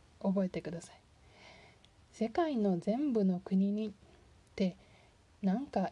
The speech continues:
違和感があるよねと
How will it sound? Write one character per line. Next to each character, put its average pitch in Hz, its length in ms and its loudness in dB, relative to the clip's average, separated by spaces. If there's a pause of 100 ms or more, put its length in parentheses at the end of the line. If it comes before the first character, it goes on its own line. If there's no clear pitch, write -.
違 185 60 0
和 202 200 2
感 311 280 -2
が 190 140 0
あ 196 60 0
る 214 120 2
よ 170 100 2
ね 175 320 -4 (1200)
と 285 220 0